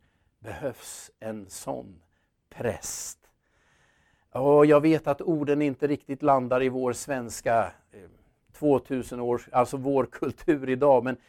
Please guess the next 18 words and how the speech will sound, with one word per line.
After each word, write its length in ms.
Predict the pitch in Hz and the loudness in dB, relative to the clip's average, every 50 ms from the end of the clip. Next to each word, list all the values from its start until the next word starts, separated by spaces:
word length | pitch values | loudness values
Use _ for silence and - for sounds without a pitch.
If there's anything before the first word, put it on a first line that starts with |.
| _ _ | _ _
skulle 220 | _ - 196 190 202 | _ -2 0 0 0
ändå 260 | - 208 196 180 175 | 0 0 2 2 2
vilja 200 | 175 175 170 160 | 2 2 2 0
att 80 | 151 | -2
du 80 | - 160 | -2 -10
kunde 200 | - - 160 160 | -12 -8 -8 -8
ta 140 | - - 147 | -6 -6 -8
till 240 | - _ 170 160 151 | -4 _ -6 -2 -2
dig 80 | 151 | -2
den 200 | 135 139 139 135 | 0 0 -2 -2
tanken 560 | 131 - 139 131 117 107 _ - 117 110 110 _ _ _ _ _ _ _ _ _ _ | -2 -6 -6 -6 -6 -10 _ -8 -8 -8 -8 _ _ _ _ _ _ _ _ _ _
att 160 | _ 131 135 - | _ -8 -4 -2
när 100 | 151 143 | -2 4
du 160 | 160 202 214 | 4 4 8
går 160 | 196 196 180 | 8 6 6
in 140 | 175 165 165 | 6 2 0
i 60 | 160 | -2
bön, 380 | 147 156 160 143 113 90 80 | -2 -2 -4 -4 -4 -6 -12